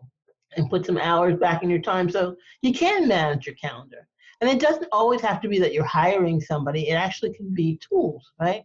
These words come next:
So when I say, you know, help you achieve a goal, there are apps that could help you keep your clients informed, like Case Status.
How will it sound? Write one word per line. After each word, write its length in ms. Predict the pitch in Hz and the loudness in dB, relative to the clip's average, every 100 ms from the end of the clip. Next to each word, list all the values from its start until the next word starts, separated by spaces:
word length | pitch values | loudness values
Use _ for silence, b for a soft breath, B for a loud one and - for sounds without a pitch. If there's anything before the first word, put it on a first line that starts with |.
| _ | _
So 460 | _ 180 175 160 156 b b b | _ 0 2 2 -4 b b b
when 140 | 185 196 | 0 2
I 140 | 208 | 2
say, 640 | 226 220 185 175 165 165 - | 2 2 4 4 2 -2 -8
you 80 | 180 | -2
know, 60 | 151 | 2
help 200 | 190 202 | 2 2
you 140 | 185 | 2
achieve 300 | 170 - 180 | 2 0 0
a 80 | 160 | 0
goal, 560 | 196 247 262 170 190 190 | 2 2 2 2 -2 0
there 140 | 233 | 0
are 80 | - | 2
apps 340 | 175 277 285 | 2 0 -2
that 140 | - 208 | -8 -2
could 100 | 160 | 0
help 260 | 160 156 | 2 0
you 260 | 165 156 151 _ _ - | 0 -2 -2 _ _ -6
keep 200 | 214 170 | -4 -2
your 120 | 165 | -2
clients 480 | - 190 180 165 - | 0 0 0 -2 -6
informed, 560 | 139 - 151 143 151 175 | -12 -2 -2 0 -2 0
like 400 | 170 170 175 - | 2 2 -2 -4
Case 300 | 294 392 359 | -2 -2 -4
Status. 600 | - 156 131 113 - | -2 -2 -2 -6 -16